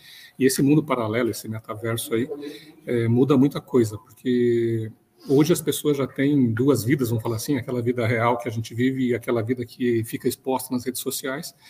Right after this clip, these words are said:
O metaverso vem pra potencializar muito mais isso ainda, uma vez que é tudo três D, como o Alexandre falou. É, essa ideia foi muito fortalecida pela pandemia também, porque com a questão de home office, as pessoas tiveram que se afastar.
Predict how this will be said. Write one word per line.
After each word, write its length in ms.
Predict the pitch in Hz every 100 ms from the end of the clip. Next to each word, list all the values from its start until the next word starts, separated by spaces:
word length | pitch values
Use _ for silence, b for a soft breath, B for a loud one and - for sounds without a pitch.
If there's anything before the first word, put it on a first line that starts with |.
| b b _
O 60 | 139
metaverso 520 | 131 127 117 139 139
vem 140 | 131
pra 120 | 131
potencializar 800 | 139 135 - 143 - 139 127 131
muito 260 | 131 143 160
mais 280 | 135 135 117
isso 240 | 127 -
ainda, 320 | 120 113 127 - b b _ -
uma 160 | 131
vez 180 | 113 131
que 100 | -
é 20 |
tudo 200 | - 135
três 280 | 135 135 113
D, 140 | 110
como 240 | 127 123 117
o 20 |
Alexandre 340 | 113 113 120
falou. 380 | 110 131 113 143 b b b b b b _
É, 540 | 135 120 113 113 110 110
essa 200 | 123 -
ideia 260 | 123 135 139
foi 100 | 139
muito 140 | 147
fortalecida 460 | 151 - 131 - -
pela 160 | 139
pandemia 520 | - 147 139 123 147
também, 380 | 147 135 120 127
porque 960 | 151 127 - 131 127 120 120 117 113 113
com 220 | - 127
a 80 | 113
questão 320 | 113 123 151
de 80 | 131
home 180 | 131 120
office, 380 | 127 147 - -
as 80 |
pessoas 280 | - - 143
tiveram 260 | - 135 131
que 60 | -
se 80 |
afastar. 460 | 120 139 - - 135